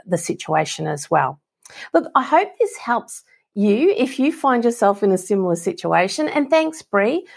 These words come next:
for helping out with our question this week. Also, if you do have a question yourself that you'd like answered, you can go to P M excite dot com and click on the free stuff tab.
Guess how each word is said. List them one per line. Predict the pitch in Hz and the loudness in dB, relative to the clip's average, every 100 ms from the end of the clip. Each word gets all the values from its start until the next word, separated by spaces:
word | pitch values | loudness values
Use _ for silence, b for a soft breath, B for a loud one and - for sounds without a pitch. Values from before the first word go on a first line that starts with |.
| B | B
for | 254 | 0
helping | 208 202 214 | 2 2 2
out | 185 - | 0 0
with | 208 | -2
our | 226 | -2
question | 226 359 381 403 339 | -2 -2 -2 0 2
this | 240 - | 0 -2
week. | 151 147 - _ _ _ b b b - | -4 -4 -10 _ _ _ b b b 2
Also, | 285 311 - - 135 - | 2 2 0 0 0 -2
if | 247 240 | -6 -4
you | 269 311 226 | 0 0 0
do | 220 269 | 0 2
have | 349 330 | 2 2
a | 311 | 0
question | - 190 - 175 | 0 0 -2 -6
yourself | 170 160 311 359 - | -6 0 0 0 0
that | - | -4
you'd | 160 | -4
like | 156 151 151 | -4 -4 -6
answered, | - 160 165 214 208 b b b | -10 -10 -8 -8 -8 b b b
you | 427 | -2
can | 440 | 2
go | 359 | 2
to | 269 175 | 2 0
P | 233 | -2
M | 226 | 0
excite | 208 208 196 190 - | -2 -2 -2 -2 -4
dot | 180 | -6
com | - 294 302 - | 0 0 2 -2
and | 247 | -6
click | 240 339 | -4 -2
on | 381 | 0
the | 370 | 0
free | 339 - 226 | -2 -4 -6
stuff | 233 - 208 208 - | -6 -4 -2 -2 -4
tab. | - 160 147 | 0 0 0